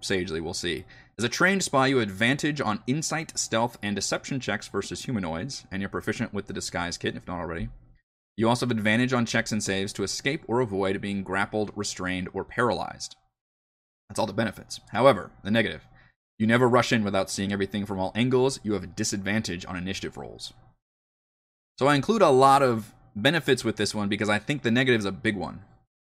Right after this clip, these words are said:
right? Like, getting disadvantage on initiative rolls is pretty bad. You're generally not gonna act early in combat. Now, it could be that,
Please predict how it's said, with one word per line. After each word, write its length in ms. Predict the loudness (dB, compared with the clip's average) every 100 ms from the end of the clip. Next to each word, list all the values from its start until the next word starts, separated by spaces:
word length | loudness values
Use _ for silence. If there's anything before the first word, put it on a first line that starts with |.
| _
right? 280 | -2 0 -2 -8 -20 -20 _ _ _ _ -8
Like, 140 | -2
getting 180 | 0 2
disadvantage 400 | 0 2 2 2
on 60 |
initiative 320 | 0 0 -2 0
rolls 420 | 0 0 -2 -6
is 300 | -4 -4 -6
pretty 240 | -4 -2
bad. 320 | 0 2 2 0
You're 140 | -4
generally 420 | -2 -2 -2 -4
not 240 | -2 -2 -4
gonna 180 | -6 -10 -20 _ _
act 420 | -6 -6 -10 -14 -20 -20 _ _ _ _ -2
early 320 | 0 2 0
in 240 | -2 -6
combat. 460 | -2 0 0 -2 -4
Now, 160 | -4 -4
it 140 | 2
could 180 | 4 6
be 160 | 6
that, 300 | 6 4 2